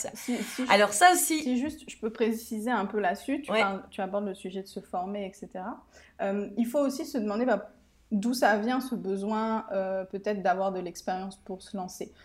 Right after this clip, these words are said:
Speaker 1: Peut-être qu'en effet, c'est un vrai besoin, euh, de se former, de monter en compétence sur les choses. Mais, euh, mais il faut en avoir conscience et il faut que ce soit vraiment un besoin, euh,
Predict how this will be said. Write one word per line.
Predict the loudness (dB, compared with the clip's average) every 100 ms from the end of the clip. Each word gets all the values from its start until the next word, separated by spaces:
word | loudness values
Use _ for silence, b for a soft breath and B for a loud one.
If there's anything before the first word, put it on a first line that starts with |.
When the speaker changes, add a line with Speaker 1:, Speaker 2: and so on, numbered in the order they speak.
| b -4
Speaker 1:
Peut-être | 0 0 2
qu'en | 0
effet, | 0 0 -2
c'est | -2
un | -2 -2
vrai | -2 -2 2 2
besoin, | 2 2 2 0 -2 -2 -4 B B _
euh, | -4 -4
de | -6
se | -10 -6
former, | -4 -2 2 6 6
de | 4
monter | 2 0 0
en | -4
compétence | -4 -6 -6 -6 -8 -8
sur | -8 -8
les |
choses. | -6 -2 0 0 -4 b b b -4
Mais, | 2 6
euh, | 4 2 -4 -8 -14 _ _ -20 _ -20 -20 _ -20 _ _ _ _ _ _ _ _
mais | 0 4 4 4
il | 0
faut | 4 8
en | 8 8
avoir | 6 4 2
conscience | -2 -2 0 0 2
et | 0
il | 0
faut | -4
que | -6
ce | -2
soit | 2 4
vraiment | 6 6
un | 4
besoin, | 4 4 4 2 0 0 0
euh, | 0